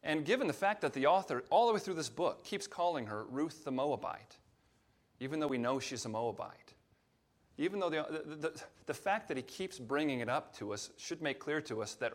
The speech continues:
her Moabiteness continues to be an issue in her story.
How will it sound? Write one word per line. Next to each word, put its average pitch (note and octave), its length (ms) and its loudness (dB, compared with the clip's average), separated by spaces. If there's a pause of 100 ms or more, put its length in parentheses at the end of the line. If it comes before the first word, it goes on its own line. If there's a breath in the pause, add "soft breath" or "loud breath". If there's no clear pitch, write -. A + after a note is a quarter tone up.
(120)
her F3+ 140 4
Moabiteness D#3 960 0
continues E3+ 520 -4
to D3+ 80 -6
be C3+ 200 0
an A#2 80 0
issue - 360 -4 (420 loud breath)
in A#2+ 100 -6
her G#2+ 140 -4
story. A2 460 -4